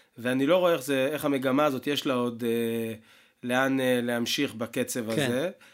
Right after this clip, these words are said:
Speaker 1: אז אם הייתי צריך להמר, הייתי מהמר דווקא על התמתנות של השוק, ואני גם לא חושב שזה כזה רחוק,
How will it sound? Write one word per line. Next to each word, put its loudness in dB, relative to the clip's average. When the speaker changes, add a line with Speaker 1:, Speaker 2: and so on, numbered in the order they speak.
Speaker 1:
אז -4
אם 0
הייתי 0
צריך -2
להמר, 2
הייתי 0
מהמר 0
דווקא -2
על -2
התמתנות -4
של 0
השוק, -6
ואני -6
גם -2
לא -2
חושב -10
שזה -8
כזה -2
רחוק, -4